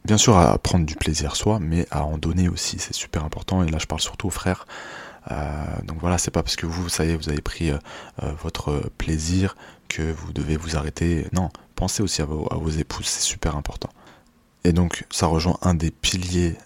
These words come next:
euh, d'une réussite, enfin, d'un mariage réussi, c'est la communication et la compréhension.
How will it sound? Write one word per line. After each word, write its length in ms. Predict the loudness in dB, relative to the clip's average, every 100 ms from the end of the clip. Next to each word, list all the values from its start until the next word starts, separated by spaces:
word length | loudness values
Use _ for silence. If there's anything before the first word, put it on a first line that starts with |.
| _ -4
euh, 160 | -2 -4 -6 -6 -6
d'une 180 | -8 -4
réussite, 680 | -4 0 0 0 -4 -14 -14 _ _ -10
enfin, 160 | -10 -10 -8
d'un 100 | -2
mariage 300 | 0 0 -2
réussi, 360 | 0 4 4 2 -6 -16 -18 -2
c'est 440 | 2 6 8 6 4
la 380 | 2 4 4 2 _ _
communication 2500 | 2 4 4 -2 0 4 6 4 0 -2 2 4 2 -4 -12 -2 2 2 0 -6 -2 2 4 2 0 4
et 240 | 8 8
la 140 | 6
compréhension. 640 | 2 -2 -2 -2 -4 -4